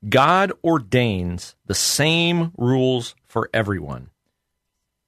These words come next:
And he is a just God, so everyone will be judged by those rules,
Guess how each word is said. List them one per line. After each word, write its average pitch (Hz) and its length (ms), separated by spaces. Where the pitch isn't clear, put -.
And 92 100
he 117 100
is 110 100
a 120 60
just 139 340
God, 90 280
so - 260
everyone 131 460
will 120 140
be 113 340
judged 110 540
by 104 580
those 101 480
rules, 98 640